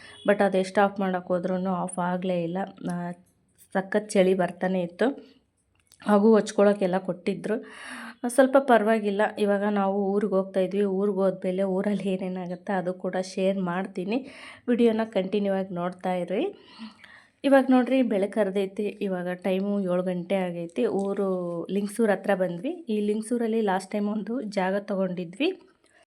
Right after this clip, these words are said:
ಏನ್ ಬಸ್ಸಲ್ಲಿ ಕಾಣಿಸುತ್ತೇನೋ ನೋಡೋಣ ಅಂತೇಳಿ ನೋಡ್ತಾ ಇದ್ವಿ, ಕಾಣಿಸ್ತು. ಆ, ನೋಡಿದ್ವಿ ನಮ್ಮದು ಒಂದು ತೊಗೊಂಡಿರುವಂಥ ಜಾಗ.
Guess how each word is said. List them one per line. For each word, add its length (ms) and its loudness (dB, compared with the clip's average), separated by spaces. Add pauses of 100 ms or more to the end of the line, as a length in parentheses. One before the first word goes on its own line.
(180)
ಏನ್ 220 12
ಬಸ್ಸಲ್ಲಿ 340 6
ಕಾಣಿಸುತ್ತೇನೋ 600 4
ನೋಡೋಣ 400 2
ಅಂತೇಳಿ 500 0
ನೋಡ್ತಾ 380 0
ಇದ್ವಿ, 340 0
ಕಾಣಿಸ್ತು. 760 -2 (440)
ಆ, 280 4
ನೋಡಿದ್ವಿ 480 4
ನಮ್ಮದು 420 2
ಒಂದು 200 0
ತೊಗೊಂಡಿರುವಂಥ 800 0
ಜಾಗ. 440 -2